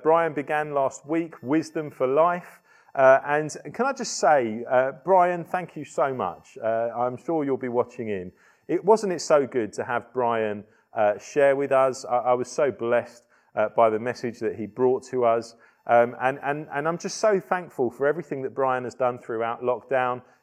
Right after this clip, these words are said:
you know, the way he stepped up, and he's produced, uh, a video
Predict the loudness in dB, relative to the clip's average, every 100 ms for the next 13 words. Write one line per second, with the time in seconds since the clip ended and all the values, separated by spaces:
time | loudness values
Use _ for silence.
0 | -8 0 2 2 2 0 -6 -6 -4 -2
1 | 2 0 0 -8 -8 -10 -8 -4 -2 -4
2 | -10 -4 -2 0 -2 -4 -2 0